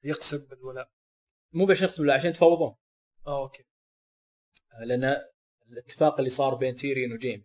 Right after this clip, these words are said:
Speaker 2: على أساس الاتفاق هذا. فالظاهر، يعني، يبون يدعونها عشان تجي معه. تحضر الاجتماع.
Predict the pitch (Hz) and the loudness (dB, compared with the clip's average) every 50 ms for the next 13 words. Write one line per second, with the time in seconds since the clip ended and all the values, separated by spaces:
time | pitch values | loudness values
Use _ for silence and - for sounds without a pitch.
0 | _ _ - 104 107 104 107 - 123 113 - - _ _ - 107 104 _ - 110 | _ _ -18 -14 -12 -12 -10 -10 -10 -10 -10 -14 _ _ -12 -12 -12 _ -12 -18
1 | 98 - _ _ _ _ _ _ _ _ _ _ - 131 131 156 170 156 139 135 | -18 -18 _ _ _ _ _ _ _ _ _ _ -4 -4 0 2 2 2 4 2
2 | 135 135 135 135 143 139 135 - 120 143 139 127 117 113 131 127 120 - - _ | 0 -2 -4 -6 -6 -8 -8 -10 -8 -8 -6 -6 -8 -10 -12 -16 -16 -16 -20 _
3 | _ 92 - _ _ _ _ _ _ _ _ _ _ _ _ _ _ _ _ _ | _ _ -20 _ _ _ _ _ _ _ _ _ _ _ _ _ _ _ _ _
4 | _ _ _ _ _ _ _ - - - - 127 113 107 - - 120 107 95 | _ _ _ _ _ _ _ -10 -10 -10 -8 -12 -10 -10 -12 -14 -14 -16 -16